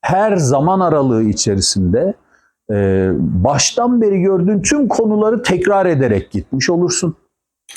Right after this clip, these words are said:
Normalde atıyorum dinamik çalışacaksın. Bugün oturdun dinamikten on beş test çözdün.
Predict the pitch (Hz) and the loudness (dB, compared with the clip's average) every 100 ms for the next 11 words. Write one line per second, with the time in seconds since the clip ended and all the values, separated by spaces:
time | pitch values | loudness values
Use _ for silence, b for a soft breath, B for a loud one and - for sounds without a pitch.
0 | B B B B B B - 113 190 202 | B B B B B B -6 -2 0 2
1 | 185 165 151 175 175 170 123 104 98 151 | 2 2 2 0 0 0 2 0 0 0
2 | 190 175 151 - - - - - 127 107 | 0 0 -2 -4 -10 -14 -8 -4 -2 0
3 | 113 104 - 113 135 175 175 170 - 135 | 0 0 -2 -2 0 0 0 0 0 0
4 | 127 131 175 156 147 - 190 180 175 160 | 0 0 0 0 -2 0 0 2 0 -2
5 | - 151 - - 101 85 | -2 -4 -2 -2 -2 -2